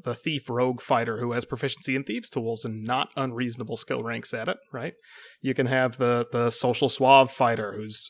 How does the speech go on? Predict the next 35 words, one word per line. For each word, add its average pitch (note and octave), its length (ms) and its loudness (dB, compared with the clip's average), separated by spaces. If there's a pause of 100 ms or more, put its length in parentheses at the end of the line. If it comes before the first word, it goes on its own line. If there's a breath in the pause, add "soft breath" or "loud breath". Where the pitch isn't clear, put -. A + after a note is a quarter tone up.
who, A2+ 340 -4
um, A2 360 -8 (400 loud breath)
you B2+ 100 -8
know, A2+ 80 -2
convinces C3+ 460 2
everybody B2 340 0
about A#2+ 220 -2
stuff. B2+ 180 -2
You C#3 80 2
can C#3+ 140 2
have C#3 220 2
the, C3 180 2
the C#3+ 120 -2
musician C#3 520 0
fighter. - 400 -10 (480 soft breath)
I C3 140 -4
think D3+ 240 -2 (100)
the, B2 680 0
that F3 240 6
trait, C#3+ 340 2 (260)
um, A#2 460 -6
maybe G#3 260 0
on D3+ 140 0
its C3 160 -4
own, A#2+ 400 -2
makes B2 400 -6
the A#2+ 100 -6
five A#2 260 -2
E A#2 120 -8
fighter, A2+ 460 -6 (440 soft breath)
uh, A#2 320 -6
mechanically C3 580 2
what A#2 200 -4
it A2+ 100 -6
is G#2+ 340 -10